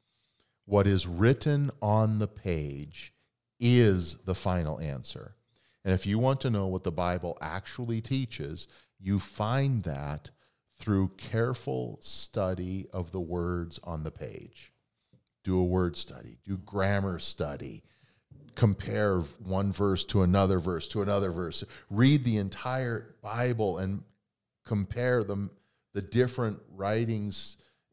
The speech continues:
and, and see where these messages inform each other and shape each other.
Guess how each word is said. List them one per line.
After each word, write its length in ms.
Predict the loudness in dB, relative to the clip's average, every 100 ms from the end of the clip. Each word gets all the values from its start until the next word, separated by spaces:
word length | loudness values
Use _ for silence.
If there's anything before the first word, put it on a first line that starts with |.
| 0
and, 380 | 2 2 0 -4
and 180 | -2 0
see 360 | 0 -2 -2 -2
where 360 | 0 2 2
these 280 | 0 -2 -4
messages 760 | -8 -8 -8 -6 -6 -6 -6 -4
inform 640 | -6 -6 -8 -4 -2 -2
each 260 | -4 -4 -4
other 320 | -4 -4 -4
and 120 | -4
shape 360 | -4 -4 -4 -6
each 220 | -10 -4
other. 280 | -2 0